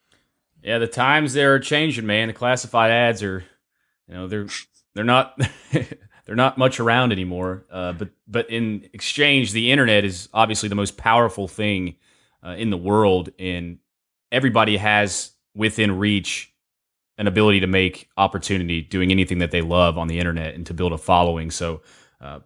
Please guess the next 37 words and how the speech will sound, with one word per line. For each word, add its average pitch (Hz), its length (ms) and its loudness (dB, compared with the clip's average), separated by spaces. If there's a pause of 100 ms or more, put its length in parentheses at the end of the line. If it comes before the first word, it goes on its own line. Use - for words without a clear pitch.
(280)
putting 151 260 4
principles 101 420 0
like 92 140 0
that 90 120 0
in 85 100 -6
place 90 320 -6
are 76 60 -12
huge. 90 580 -6 (520)
And, 87 720 -6
uh, 57 220 -20 (520)
you 107 60 -12
know, 107 180 -4 (500)
when 120 220 2
you, 117 180 2
when 117 140 -2
you 110 140 0
do 120 260 4
something 98 640 -2 (420)
amazing 98 520 0
like 87 200 -8
that, 92 200 0
it, - 160 -12
it 92 120 -12
feels 104 240 -2
awesome. 104 400 2
But 95 100 -2 (460)
I, 101 80 0
I - 20 6
also 113 360 4
have 98 340 0
made 104 180 2
a 98 40 2
lot 98 160 4
of 87 60 -4
mistakes 101 540 0
myself. 107 640 -2 (400)
Uh, - 40 -16